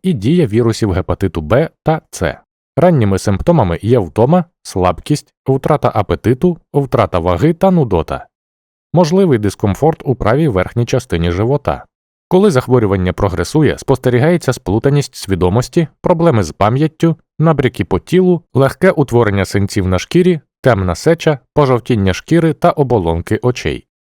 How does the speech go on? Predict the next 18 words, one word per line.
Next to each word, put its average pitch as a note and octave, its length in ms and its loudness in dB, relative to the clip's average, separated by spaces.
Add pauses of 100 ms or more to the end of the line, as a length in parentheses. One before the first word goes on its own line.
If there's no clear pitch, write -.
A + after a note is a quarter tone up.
(120)
Попередити B2 520 0
розвиток F2+ 460 -2
гепатиту F#2 480 -4
Б C3 180 2
допомагає G2 580 0
вакцина. C3+ 600 -2 (440)
Згідно G#2+ 460 -2
з - 60 -8
календарем G2 540 0
профілактичних F#2 800 -4
щеплень, G2+ 440 -2
її C#3+ 400 0
застосовують D#3 680 -2
протягом A2+ 460 0
першої F#2+ 400 -2
доби F#2+ 360 0
від C#3 200 -2
народження, D#2 640 -2